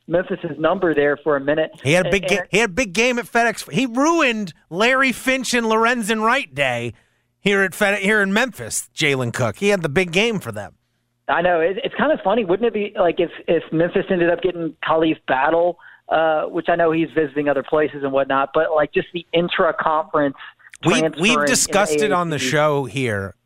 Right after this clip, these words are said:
Speaker 2: I think one of Penny's, I'm not saying this is his guiding philosophy, but something that factors into, into his decision-making when he's taking, especially a transfer,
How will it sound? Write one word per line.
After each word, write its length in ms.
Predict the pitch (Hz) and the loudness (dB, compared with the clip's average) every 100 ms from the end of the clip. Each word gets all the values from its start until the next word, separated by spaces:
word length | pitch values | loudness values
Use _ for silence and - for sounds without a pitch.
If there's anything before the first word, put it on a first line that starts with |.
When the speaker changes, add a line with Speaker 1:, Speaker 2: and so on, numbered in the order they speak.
| _ - | _ 0
Speaker 2:
I 100 | 165 | 2
think 280 | 170 196 151 | 2 -4 -2
one 220 | 160 180 | 0 0
of 160 | 156 | -2
Penny's, 600 | - 160 165 156 127 - _ _ _ _ _ - | -2 -2 0 0 -2 -6 _ _ _ _ _ 0
I'm 100 | 180 | 2
not 200 | 220 226 | 2 0
saying 300 | - 214 208 | 0 0 2
this 180 | 196 - | 0 0
is 100 | 151 | -2
his 160 | 160 113 | -2 0
guiding 480 | 147 147 160 175 | 2 2 0 -2
philosophy, 800 | - 170 165 170 - 156 196 190 - _ _ | -2 2 2 2 -2 -4 -4 -4 -8 _ _
but 100 | 180 | -4
something 400 | - 202 208 233 | 0 -2 -2 -2
that 140 | 214 170 | -2 0
factors 480 | 196 190 - 180 175 | 0 0 0 0 0
into, 320 | 175 170 143 - | 0 -2 -4 -8
into 240 | 156 165 165 | -4 0 2
his 120 | 147 | 0
decision-making 840 | 139 - 160 156 160 165 165 180 175 | 0 0 2 2 2 2 2 0 0
when 100 | 147 | 0
he's 160 | 135 | -2
taking, 600 | - 151 147 160 151 131 _ - | -2 -2 0 -2 -4 -6 _ -6
especially 420 | 139 170 147 156 | -2 0 0 0
a 60 | 143 | 0
transfer, 400 | 160 160 185 | 0 0 -2